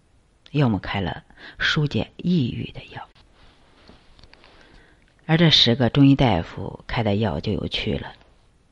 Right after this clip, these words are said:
如果这十个医生都会把脉的话，你可能会得到十个不同的方子。比如说，有人认为你是因为湿气重而头疼；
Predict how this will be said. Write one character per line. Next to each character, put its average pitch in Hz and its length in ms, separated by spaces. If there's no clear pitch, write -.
如 170 140
果 175 80
这 170 100
十 - 180
个 147 100
医 160 140
生 147 340
都 135 160
会 135 100
把 90 220
脉 107 200
的 92 140
话， - 300
你 131 100
可 120 140
能 101 200
会 120 140
得 95 260
到 - 260
十 - 400
个 - 200
不 98 120
同 - 180
的 - 80
方 - 320
子。 - 140
比 - 80
如 135 80
说， 139 340
有 120 140
人 117 120
认 123 200
为 101 320
你 123 120
是 117 100
因 139 140
为 139 100
湿 143 220
气 143 200
重 156 400
而 90 140
头 - 220
疼； - 240